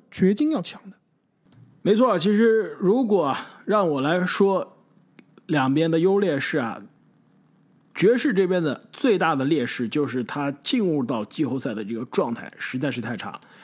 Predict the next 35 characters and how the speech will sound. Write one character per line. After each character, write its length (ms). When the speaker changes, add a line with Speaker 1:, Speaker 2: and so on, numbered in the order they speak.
Speaker 2:
全 180
明 120
星 100
赛 160
之 140
后 260
勉 240
强 280
百 120
分 160
之 80
五 220
十 160
的 100
胜 280
率 80
啊， 160
那 80
根 200
本 140
看 160
上 100
去 160
就 140
不 220
该 260
是 180
一 80
个 140
西 240
部， 300
现 180
在 80
竞 260
争 220